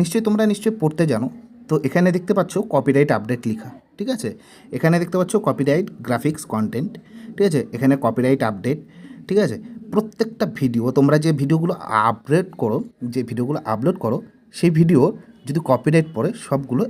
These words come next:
এখানে শো করে, ঠিক আছে। এবার মেন প্রশ্ন হচ্ছে হলো তোমরা জানতে পারলে যে এই ভিডিওগুলোতে কপিরাইট শো হয়েছে, কপিরাইট পড়ে আছে। এবারে এই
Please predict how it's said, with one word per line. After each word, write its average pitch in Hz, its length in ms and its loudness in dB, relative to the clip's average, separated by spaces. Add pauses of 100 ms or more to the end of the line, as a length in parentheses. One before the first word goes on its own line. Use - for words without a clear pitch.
এখানে 127 240 2 (120)
শো 127 80 0 (140)
করে, 95 160 -8 (280)
ঠিক 214 180 -6
আছে। - 140 -6 (880)
এবার 196 160 2 (540)
মেন 185 200 4
প্রশ্ন 202 300 0
হচ্ছে 220 240 0
হলো 175 120 0 (120)
তোমরা 156 280 4
জানতে 120 320 0
পারলে 120 200 0 (280)
যে 165 80 -2 (140)
এই 160 80 8 (100)
ভিডিওগুলোতে 135 500 6 (120)
কপিরাইট 123 400 0 (120)
শো 139 80 2 (100)
হয়েছে, 95 260 -6 (360)
কপিরাইট 135 420 2
পড়ে 127 220 4
আছে। - 140 -12 (360)
এবারে 196 160 8 (160)
এই 226 80 8